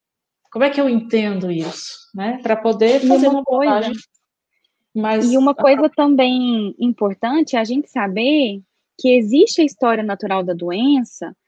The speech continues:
Speaker 2: pra que a gente entenda em qual momento da doença o paciente está. Em cada
Speaker 1: Uhum.
Speaker 2: momento, ele vai ter demandas diferentes. Em cada momento, aquele paciente vai ter angústias diferentes,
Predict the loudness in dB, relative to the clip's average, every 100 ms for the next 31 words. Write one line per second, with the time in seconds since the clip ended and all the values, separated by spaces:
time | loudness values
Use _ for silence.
0 | _ _ -2 2 2 2 0 0 -2 -2
1 | -6 0 0 0 -2 0 0 0 -2 -2
2 | 0 0 4 4 4 2 0 0 0 -2
3 | -2 -4 -6 -6 -6 -4 -4 -6 _ -2
4 | -2 -6 -14 _ -6 -4 -2 0 2 2
5 | 4 4 2 2 2 2 0 -6 -6 _
6 | -20 -20 _ 2 4 2 2 0 0 2
7 | 2 2 2 2 0 -2 -10 -6 -4 -6
8 | -10 -16 _ -6 -4 -2 -2 0 2 2
9 | 0 -2 -2 -6 -6 -2 0 4 4 4
10 | 2 -8 -8 -10 -6 -2 -2 -4 -6 -4
11 | -6 -6 -6 -6 -8 _ _ -6 -4 0
12 | 0 0 -2 -4 -4 -4 -8 -8 -6 -8
13 | -10